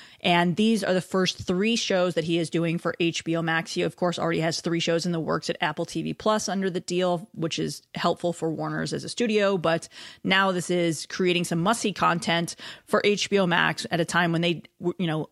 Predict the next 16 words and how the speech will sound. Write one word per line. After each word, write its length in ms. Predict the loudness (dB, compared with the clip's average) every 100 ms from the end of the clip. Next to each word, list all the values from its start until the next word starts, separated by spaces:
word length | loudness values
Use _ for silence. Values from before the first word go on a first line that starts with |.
| -6
look, 260 | -2 -2 0
without 260 | 2 2
the 60 | 0
Friends 340 | 0 2 2
reunion, 500 | 2 2 4 2 0 -2 -16 -20 _
they're 180 | 2 4
definitely 400 | 4 2 0 0
gonna 160 | 0 0
need 340 | 0 -2 -4
some 380 | -2 0 2 0
kind 180 | 0 0
of 120 | 2
big 200 | 0 -2
flashy 460 | -4 -2 -2 -4
thing. 420 | -6 -4 -4 -4 -4
And 380 | 0 2 0